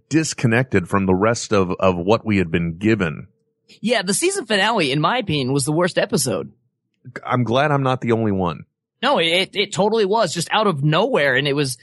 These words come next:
Speaker 2: it was disjointed. It was extremely far-fetched. Uh, yeah, I, I don't know. I mean, yeah, okay.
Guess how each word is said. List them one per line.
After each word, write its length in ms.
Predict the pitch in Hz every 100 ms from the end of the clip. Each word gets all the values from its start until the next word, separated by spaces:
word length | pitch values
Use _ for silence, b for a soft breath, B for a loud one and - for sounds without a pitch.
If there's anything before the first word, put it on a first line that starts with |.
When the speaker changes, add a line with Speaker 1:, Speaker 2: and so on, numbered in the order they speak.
| B B
Speaker 2:
it 60 | 131
was 140 | 139
disjointed. 960 | 123 156 127 - 165 196 220 226 233 214
It 360 | 156 135 - - b b b
was 320 | - 127 - - _ -
extremely 640 | 117 - - 196 233 208 185
far-fetched. 920 | - 175 165 - 160 165 - - -
Uh, 180 | 160 151 -
yeah, 240 | 202 233 131
I, 180 | 170 - -
I 100 | 185
don't 120 | 165
know. 140 | 117 113
I 100 | 185
mean, 220 | 160 131 B -
yeah, 280 | 202 139
okay. 300 | 156 262 190